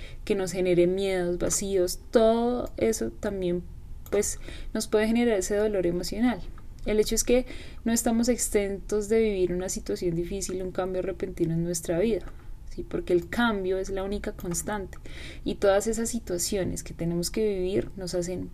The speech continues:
personas fuertes y resilientes. El dolor emocional es necesario para aprender a vivir con la pérdida, aceptarla y posiblemente superarla.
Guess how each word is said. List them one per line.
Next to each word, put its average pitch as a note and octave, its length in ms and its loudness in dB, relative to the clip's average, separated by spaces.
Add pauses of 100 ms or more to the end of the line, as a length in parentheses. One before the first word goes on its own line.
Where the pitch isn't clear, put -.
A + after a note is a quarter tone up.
personas F3+ 500 -2
fuertes G#3 480 4
y G3+ 80 -4
resilientes. F#3 1080 -4 (800)
El F#3+ 120 0
dolor F#3+ 260 4
emocional G3 560 2
es F#3 120 4
necesario F#3+ 540 2
para F#3+ 220 0
aprender F3+ 400 2
a F3 80 2
vivir F#3+ 340 -2
con F#3+ 220 -4
la E3+ 100 2
pérdida, E3+ 640 2
aceptarla F3+ 600 0
y F3 40 2
posiblemente F3 760 -4
superarla. E3+ 680 -6